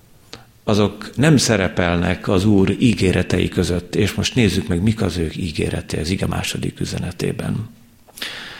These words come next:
Kétezer-tizenkettőre is, ö, megígéri az Úr, hogy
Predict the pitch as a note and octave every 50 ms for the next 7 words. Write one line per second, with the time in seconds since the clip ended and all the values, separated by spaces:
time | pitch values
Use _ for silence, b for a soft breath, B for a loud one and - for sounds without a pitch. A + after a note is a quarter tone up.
0 | B B B B B B B B B B B F3+ E3 E3+ A2+ G#2 F2+ A2 G#2+ -
1 | - A#2 F2+ G2 F#2+ F2+ E2+ - A#2+ A2+ A2 - - - F#2 F2 F2 E2+ E2+ E2+
2 | F#2 A2+ C3 B2+ - - - B B B B B B B B - - G2 F#2 F2+
3 | F#2 - B2+ D#3 C#3+ B2+ A2+ F2 - G2+ F#2+ F#2 F#2 F#2 G#2 A2 A2+ A#2 - -
4 | - - A2 F#2+ G2 - - B2+ A#2+ A#2+ A#2 A2+ F2+ - A2 G2+ G#2 G#2+ G2 -